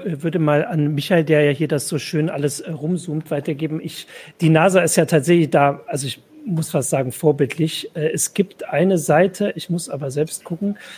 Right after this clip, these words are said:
ähm, die heißt Mars Track. Ähm, ich gucke grad mal und ich schicke mal, ähm, Michael im Hintergrund den, äh, den Link dafür, weil da kann man tatsächlich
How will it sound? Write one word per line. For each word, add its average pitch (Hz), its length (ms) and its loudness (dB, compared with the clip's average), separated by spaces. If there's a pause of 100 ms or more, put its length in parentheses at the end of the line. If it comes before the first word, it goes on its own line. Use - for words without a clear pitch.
(240)
ähm, 151 340 0
die 156 140 -2
heißt 160 380 0
Mars 165 520 0
Track. - 500 -2 (500)
Ähm, 151 440 0 (440)
ich - 200 -8
gucke 175 280 0
grad 170 280 0
mal 160 60 2
und 156 100 0
ich 131 80 -2
schicke 190 300 4
mal, 156 380 6
ähm, 147 460 4
Michael 160 320 2
im 143 80 0
Hintergrund 156 640 0
den, 131 360 -2 (360)
äh, 165 140 -6
den 139 180 0
Link 151 300 0
dafür, 151 420 0
weil 143 140 0
da 160 120 4
kann 170 200 0
man 156 160 2
tatsächlich 160 680 -2